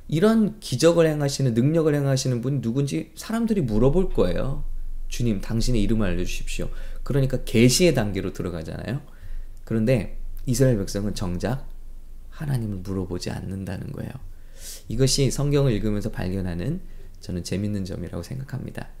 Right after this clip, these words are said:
그래서 모세와 백성은 다른 겁니다.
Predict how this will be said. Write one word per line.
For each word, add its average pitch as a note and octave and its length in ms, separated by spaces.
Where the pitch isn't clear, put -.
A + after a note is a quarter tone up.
그래서 A2+ 480
모세와 G#2 500
백성은 - 500
다른 F#2 280
겁니다. - 380